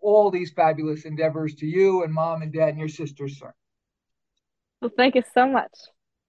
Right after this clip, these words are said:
Speaker 1: Listeners, guess what? Once again, we're out of time. Greg sang our hope and prayer is that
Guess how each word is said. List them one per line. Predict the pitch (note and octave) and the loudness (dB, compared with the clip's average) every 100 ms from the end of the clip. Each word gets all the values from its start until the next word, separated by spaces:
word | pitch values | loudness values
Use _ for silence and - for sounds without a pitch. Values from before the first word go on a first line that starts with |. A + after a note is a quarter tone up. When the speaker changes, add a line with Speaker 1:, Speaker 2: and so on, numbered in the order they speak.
| _ _ _ | _ _ _
Speaker 1:
Listeners, | D4 D#4+ D#4+ D#4+ | 0 0 0 -2
guess | D#4 D4+ - | 2 2 2
what? | C4+ B3 - _ _ _ - | 4 4 4 _ _ _ -2
Once | G3+ F#3+ G#3+ | -2 0 0
again, | G3+ G#3+ | 2 2
we're | G#3 G#3 | 4 4
out | G#3+ | 4
of | A#3 | 2
time. | G3 D3 B2+ _ _ _ _ - | -2 -4 -6 _ _ _ _ -8
Greg | A#3+ E4 F4+ | 0 2 0
sang | - D#4+ D4+ C#4 | -2 0 0 0
our | A3+ | 0
hope | G#3 D#4+ - | 0 -4 -8
and | C#4 A#3 | -18 -10
prayer | G#3+ G#3+ G3+ | -4 -2 -2
is | F3+ | -4
that | D3+ C3 | -6 -6